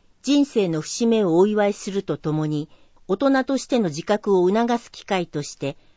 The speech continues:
二十歳の集いを開催します。式典は地区別に四部制で行います。該当地区以外の部でも参加可能ですが、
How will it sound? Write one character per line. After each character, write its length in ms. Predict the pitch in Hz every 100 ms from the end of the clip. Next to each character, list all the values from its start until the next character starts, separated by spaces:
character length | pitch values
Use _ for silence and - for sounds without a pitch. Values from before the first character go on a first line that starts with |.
| _
二 140 | - 285
十 140 | 269
歳 140 | - 185
の 120 | 160
集 300 | - 175 202
い 80 | 175
を 80 | 147
開 220 | 160 147
催 240 | - 147
し 200 | 131 -
ま 180 | 127 131
す。 200 | - - _ _ _ _ _ _ _ _ _ _
式 300 | - - -
典 320 | 233 226 208
は 240 | 190 185 _ - -
地 160 | -
区 140 | - 277
別 320 | 254 - 233
に 240 | 226 220 _ -
四 240 | 233 254
部 120 | 254
制 240 | - 226 208
で 100 | 185
行 220 | 180 165
い 240 | 147 139
ま 160 | 127 127
す。 220 | - - _ _ _ _ _ _ _ _
該 220 | - 247 269
当 200 | 269 262
地 160 | -
区 140 | - 294
以 140 | 277
外 180 | 247 214
の 120 | 175
部 120 | 185
で 100 | 185
も 140 | 165 147
参 240 | 208 202
加 140 | 202
可 160 | 190 208
能 180 | 190 185
で 140 | 175
す 160 | - 151
が、 160 | 139